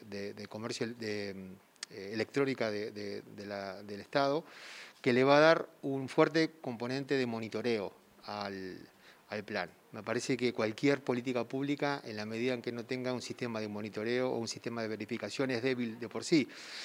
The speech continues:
El Plan Nacional tiene un sistema de monitoreo, eh, que también hay que ponerlo en funcionamiento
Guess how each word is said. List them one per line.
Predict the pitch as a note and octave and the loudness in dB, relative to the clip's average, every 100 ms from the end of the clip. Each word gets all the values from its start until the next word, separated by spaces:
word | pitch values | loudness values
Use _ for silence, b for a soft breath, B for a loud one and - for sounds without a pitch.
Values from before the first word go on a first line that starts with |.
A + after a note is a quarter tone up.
| B B B B | B B B B
El | A2 A2 | -2 4
Plan | C3 | 6
Nacional | B2+ B2 A#2+ B2+ B2 | 6 2 0 0 0
tiene | C#3 C#3 C#3 C#3+ - | 6 6 6 -2 -6
un | B2+ A#2 | -10 -6
sistema | A#2+ - B2+ B2 | -6 -4 -4 -2
de | A2+ | -2
monitoreo, | A2 A2 A2 A#2+ B2 B2+ B B B B B G#2 | -6 -4 -4 -2 -2 -4 B B B B B -6
eh, | G#2+ G#2+ G#2+ - | -4 -2 -4 -2
que | A2 | 0
también | A2 A2 B2 | 0 2 2
hay | B2 | 2
que | B2 | 0
ponerlo | G#2+ A#2 A2 A#2 A#2+ | 0 0 0 0 0
en | A2+ | -2
funcionamiento | A2+ G#2+ B2 B2+ D#3 F#3 F#3+ G#3 | -6 -6 -2 0 2 0 2 0